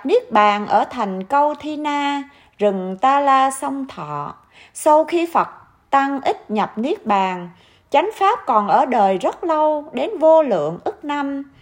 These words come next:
Vào lúc chánh Pháp chỉ còn bốn mươi năm cuối, bấy giờ có một vị tỳ kheo tên là Giác Đức trì giới thanh tịnh, đồ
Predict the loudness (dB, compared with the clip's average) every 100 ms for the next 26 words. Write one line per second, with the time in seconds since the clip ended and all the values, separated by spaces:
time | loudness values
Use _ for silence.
0 | -20 -20 _ 2 6 6 4 2 0 0
1 | 0 0 -4 -2 -2 -4 -10 -4 0 0
2 | 0 -4 -4 -4 -4 -2 -2 -6 -6 -4
3 | -2 -2 -6 -12 _ _ _ _ -2 0
4 | 2 0 -2 -2 -4 -6 -14 _ -2 0
5 | 2 0 0 -2 0 0 -2 0 0 0
6 | 0 2 2 2 0 0 0 -2 -2 -2
7 | -2 -4 -4 -6 _ -2 0 0 0 2
8 | 2 0 -4 -6 -8 -6 -2 -4 -4 -10
9 | -14 -20 -20 -18 0 2 4